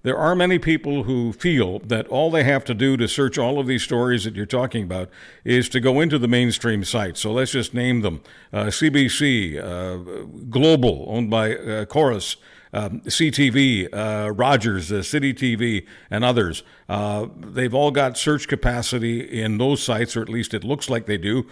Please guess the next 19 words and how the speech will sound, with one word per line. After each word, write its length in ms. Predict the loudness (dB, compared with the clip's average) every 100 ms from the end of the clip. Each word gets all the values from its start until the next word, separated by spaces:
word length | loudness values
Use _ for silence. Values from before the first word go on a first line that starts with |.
| -18 -20 -12
They've 120 | -4
got 160 | -4 -2
the 40 |
little 160 | -4 -2
circle 440 | 0 -2 0 -2
and 100 | -2
they 60 | -2
tell 220 | 0 -2
<laughs> 20 |
you 40 | -4
to 120 | -8
search. 400 | -6 -4 -6 -8 -16 -20 -6
Are 140 | 4 6
you 140 | 6
telling 340 | 6 4 4
me 120 | 4 4
that 180 | 2
when 240 | 2 0 2
people 580 | -2 0 2 2 0